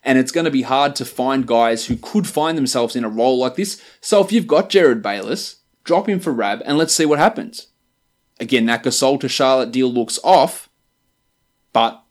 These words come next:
a Gasol to Toronto, making up names here, maybe that's on. And then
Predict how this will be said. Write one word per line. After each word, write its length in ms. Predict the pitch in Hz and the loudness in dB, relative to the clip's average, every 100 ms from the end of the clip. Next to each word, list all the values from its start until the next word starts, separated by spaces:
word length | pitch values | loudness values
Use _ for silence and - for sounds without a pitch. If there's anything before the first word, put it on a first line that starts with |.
| - | -12
a 80 | 107 | -8
Gasol 560 | 113 - 120 120 117 - | -6 -2 0 0 0 -4
to 800 | 131 123 123 120 120 120 117 113 - _ _ - - - - | -2 0 0 -2 -2 -4 -4 -8 -14 _ _ -20 -20 -20 -14
Toronto, 760 | 113 104 110 135 185 214 226 _ _ _ | -12 -8 -4 2 4 2 -2 _ _ _
making 340 | 110 110 117 | -10 -6 -4
up 100 | 113 | -4
names 300 | 113 127 147 | -2 -2 -2
here, 240 | 175 202 220 _ | -2 -4 -6 _
maybe 240 | 131 160 170 | -2 2 2
that's 200 | 202 175 | 2 0
on. 220 | 113 - _ _ _ _ _ _ _ _ | -4 -8 _ _ _ _ _ _ _ _
And 180 | - 127 | -2 2
then 300 | 135 135 131 | 2 2 -2